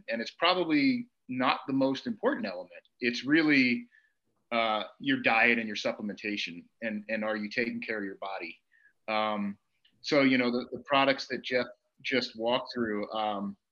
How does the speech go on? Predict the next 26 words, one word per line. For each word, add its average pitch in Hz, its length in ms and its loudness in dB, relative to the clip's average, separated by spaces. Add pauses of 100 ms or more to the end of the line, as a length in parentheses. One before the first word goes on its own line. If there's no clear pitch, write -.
(260)
I, 120 200 2
I've 139 80 2
had 131 160 2
a 117 100 -2
lot 117 180 2
of 117 120 -2
experience 120 580 0
taking, 113 540 -2 (800)
taking 131 220 2
all 156 280 4
those 135 300 0
things 123 500 2
and, 117 460 0 (100)
um, 101 480 -4 (1080)
other, 123 460 0 (100)
other, 120 480 0
other 117 180 -2
manufacturers, 120 1000 0
you 123 160 0
know, 110 160 2
products 117 500 -2
in 120 80 -2
the 110 80 -6
same 113 260 -2
categories, 110 680 0
right? 110 340 -2